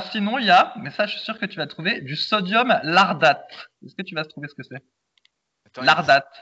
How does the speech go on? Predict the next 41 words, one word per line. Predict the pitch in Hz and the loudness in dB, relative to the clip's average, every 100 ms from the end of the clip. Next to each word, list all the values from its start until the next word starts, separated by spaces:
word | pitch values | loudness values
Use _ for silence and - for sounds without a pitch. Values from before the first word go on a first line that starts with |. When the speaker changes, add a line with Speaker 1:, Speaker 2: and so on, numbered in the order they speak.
| _ _ _ _ | _ _ _ _
Speaker 2:
faut, | - | -4
Speaker 1:
Lardate, | 117 117 127 | -2 2 0
Speaker 2:
faut | 135 | 0
Speaker 1:
lardate. | 101 104 - _ _ _ _ | -6 -10 -20 _ _ _ _
Speaker 2:
du | 117 | -14
Speaker 1:
Non, | 139 | 0
Speaker 2:
lard, | 151 180 180 | 4 4 2
Speaker 1:
c'est, | 151 143 - | -6 -8 -14
Speaker 2:
du | _ | _
cochon. | 196 - 127 | -16 -16 -16
Speaker 1:
c'est | - 185 | -6 0
de | |
la | 214 | 2
graisse | 202 233 | 2 0
de | 175 | 0
porc. | - 101 - - | -6 -10 -12 -14
Voilà, | 98 - | -14 -14
c'est | - | -8
de | 123 | -6
la | 135 | -4
graisse | 185 | -4
de | 147 | -6
porc. | - - - _ _ - - - - - | -12 -16 -20 _ _ -20 -20 -20 -20 -10
Et | - | -4
en | 135 | -4
fait, | - 208 233 | 0 -2 0
ça, | 269 240 247 - - 214 220 | 0 0 -2 -12 -4 -2 0
c'est | 170 | 0
vraiment | 156 160 202 | 2 2 0
pour | 214 151 | -2 -2
les | |
mauvais | 139 208 208 | -2 0 0
savons | 202 170 | 0 0
de | 147 | 2
Marseille, | 139 - 220 269 | 0 0 -2 -4
mais | 143 135 | -2 -2
la | 131 127 | 2 0
plupart | - 247 247 214 180 | -2 -4 4 4 4
des | 165 | -6
savons, | 160 175 160 175 165 147 | -4 -4 -4 -8 -8 -6
euh, | 117 107 | -4 -4